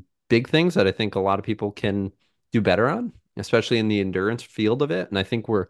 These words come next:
learning so much more about why recovery and all of that is kind of so important for us, but, um, it's always something that we can probably constantly improve on and, and get better at. And we'll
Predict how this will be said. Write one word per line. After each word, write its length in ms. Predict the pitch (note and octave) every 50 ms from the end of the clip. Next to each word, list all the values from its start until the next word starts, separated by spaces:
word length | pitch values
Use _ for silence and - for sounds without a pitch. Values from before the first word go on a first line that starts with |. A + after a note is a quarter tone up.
| _ - - _ - _ _ _ _ _ -
learning 320 | C3 E3 G#3+ A#3 F#3+ C#3+
so 200 | - - D3+ C#3
much 220 | C3 B2+ A2+ -
more 260 | C3 B2 A#2+ A#2 A2+ G#2+
about 540 | G2+ F2+ G2+ G#2 A2+ A2+ A2+ G#2+ - -
why 600 | G2 G2 G2 F#2+ F#2+ F#2+ F#2+ F#2+ F#2+ F#2+ F#2 F#2 -
recovery 640 | - F#2 - - G2 F#2+ G2+ G2+ G2 G2 F#2+ F#2 F2+
and 100 | F2 -
all 220 | - F2+ F2+ F2
of 80 | E2+ F#2
that 280 | F#2 F2+ F2 F2 -
is 280 | - G2 F2+ F2 - -
kind 340 | - - G2+ F#2 F#2 F#2 F2+
of 260 | F#2 F2+ E2+ - _ _ - - _ _ _ _ _ _ _
so 200 | - - D#3+ D3+
important 440 | C#3 A#2+ - C#3 C#3 E3+ - D#3+ B2+
for 280 | - - G#2+ G#2 G2+ G2
us, 240 | G2 G2 G2 -
but, 460 | - A2+ A2+ G#2+ G2+ G2+ G2 - - - -
um, 640 | G#2 G2+ G2 G2 F#2+ F#2+ F#2+ F#2+ F#2+ F#2+ F2 C2+ -
it's 220 | G2+ G2+ F2+ - -
always 300 | G2+ G#2 A2 A#2 A2+ -
something 340 | - A2 G2+ F#2 G#2+ G2+ G2+
that 140 | F#2+ F2+
we 100 | F2+ F#2
can 240 | F2 - F#2+ F#2 F2
probably 540 | - _ - - G#2+ A2 A#2+ G2 G2+ F#2+ F#2
constantly 680 | - - - G2 F#2+ - - G#2 F#2+ F#2 F2+ F2+ F2+ -
improve 400 | - F2 - - A2+ A2+ A#2 B2
on 320 | B2 A2+ A#2 A#2 A#2 A2+ G#2
and, 240 | F2+ E2+ D#2+ - F#2
and 180 | F#2 F2+ F2
get 140 | F2+ F2 -
better 260 | F#2 F2+ F#2 G2 F#2
at. 260 | F2+ E2+ E2+ E2+ -
And 120 | - F#2 G2
we'll 200 | G#2+ A2 -